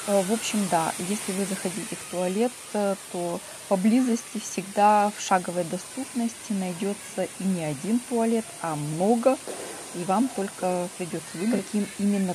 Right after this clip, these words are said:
туалетом вы бы хотели воспользоваться. За эту поездку, за это купание я посетила три или четыре разных туалета. И вы не представляете, но каждый туалет –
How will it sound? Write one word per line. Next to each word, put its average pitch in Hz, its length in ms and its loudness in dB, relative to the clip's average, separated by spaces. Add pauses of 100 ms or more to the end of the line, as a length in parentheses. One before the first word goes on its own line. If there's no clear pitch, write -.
(100)
туалетом 208 480 0
вы 190 140 0
бы 226 120 2
хотели 196 460 -2
воспользоваться. 156 1120 -4
За 202 60 4
эту 202 340 2 (100)
поездку, 208 800 -2
за 202 80 2
это 190 220 0
купание 262 760 -2 (380)
я 214 160 6
посетила 226 840 0 (140)
три 233 280 4
или 185 240 -2
четыре 233 460 -2
разных 202 360 0 (160)
туалета. 196 640 0 (420)
И 185 60 -4
вы 214 100 2
не 214 140 6
представляете, 202 920 0
но 185 140 0 (120)
каждый 208 440 0 (120)
туалет – 180 500 2